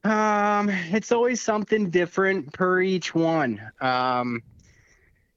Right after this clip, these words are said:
the first one, the first rod holder, was just overcoming the barrier of, like, learning how to create it,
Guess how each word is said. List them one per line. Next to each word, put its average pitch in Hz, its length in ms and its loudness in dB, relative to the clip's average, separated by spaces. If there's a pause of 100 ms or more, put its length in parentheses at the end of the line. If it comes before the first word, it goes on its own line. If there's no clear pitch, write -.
(480)
the 143 140 0
first 156 640 -2
one, 180 580 2
the 160 100 0
first 160 420 -2
rod 170 240 2
holder, 180 340 2
was 147 180 0
just 147 440 -2 (380)
overcoming 165 460 0
the 143 80 0
barrier 135 520 0
of, 117 200 -2
like, 113 380 -4 (1000)
learning 123 600 0
how 147 200 2
to 127 160 0
create 135 440 -2
it, 110 120 -8